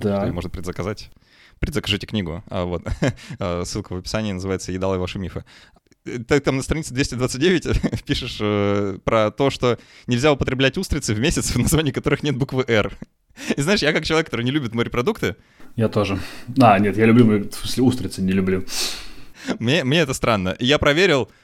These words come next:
Speaker 2: э, буквы «Р» нет только в четырёх месяцах, <laughs> если мне, если я правильно всё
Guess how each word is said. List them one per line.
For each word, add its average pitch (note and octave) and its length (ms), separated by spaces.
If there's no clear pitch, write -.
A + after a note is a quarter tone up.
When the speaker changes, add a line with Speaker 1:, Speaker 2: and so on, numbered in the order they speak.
Speaker 2:
э, G#2 400
буквы B2+ 320
«Р» D3+ 80
нет C#3+ 180
только - 200
в - 20
четырёх - 320
месяцах, F#2 400
<laughs> - 0
если - 320
мне, F3+ 120
если - 280
я E3 80
правильно A2+ 480
всё G#2+ 180